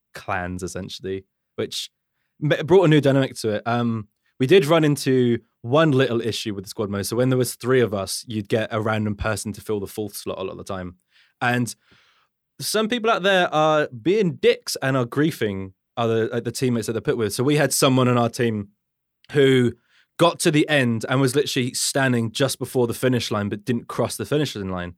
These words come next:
And if he had crossed it when he got there, we would have got through to the next round. But because he was pissing around and didn't go over, we actually got knocked out, which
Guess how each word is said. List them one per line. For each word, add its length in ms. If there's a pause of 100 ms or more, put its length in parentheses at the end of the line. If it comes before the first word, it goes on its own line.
(320)
And 140
if 100
he 120
had 140
crossed 260
it 60
when 120
he 60
got 260
there, 160
we 100
would 80
have 80
got 140
through 140
to 100
the 40
next 220
round. 300 (140)
But 100
because 300
he 100
was 100
pissing 320
around 260
and 120
didn't 220
go 180
over, 280 (320)
we 120
actually 220
got 140
knocked 380
out, 280
which 380